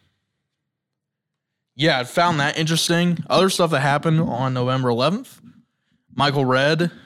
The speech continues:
scored fifty-seven points, which is one of those guys where you look at him and like, "Man, that guy scored fifteen a game?" And there's plenty of guys like that. Like, Brandon Jennings is another one.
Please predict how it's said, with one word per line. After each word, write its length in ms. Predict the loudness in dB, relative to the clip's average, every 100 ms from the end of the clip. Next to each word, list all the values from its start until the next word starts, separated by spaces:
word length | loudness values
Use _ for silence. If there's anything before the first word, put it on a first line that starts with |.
| -20 -10
scored 360 | -4 -2 -2
fifty-seven 560 | -2 -4 -4 -4 -4 -4
points, 580 | -4 -4 -4 -8 -10 -12 -20 -20 _ _ _ -20 _ _
which 580 | -12 -10 -6 -6 -6 -12 _ _ _ _ -20 _ _ _ _ _ _ _
is 80 | 0
one 140 | 0
of 60 | 2
those 100 | 2
guys 280 | 2 0
where 140 | 0 -2
you 140 | 0
look 180 | -2 -2
at 80 | -2
him 80 | -2
and 140 | -4
like, 140 | -4
"Man, 320 | -2 0 0 -2
that 160 | -4
guy 120 | -2 -4
scored 280 | -4 -6
fifteen 420 | -8 -10 -8 -6 -8
a 60 |
game?" 480 | -6 -4 -4 -6 -10
And 100 | -2
there's 180 | -2 -2
plenty 340 | -4 -2 0
of 80 | 0
guys 240 | 0 0 -2
like 240 | -6 -6
that. 180 | -6 -4
Like, 220 | -6 -2
Brandon 320 | 0 0 0
Jennings 440 | -2 -2 -2 -4 -10
is 100 | -10
another 280 | -8 -6
one. 420 | -4 -4 -6 -8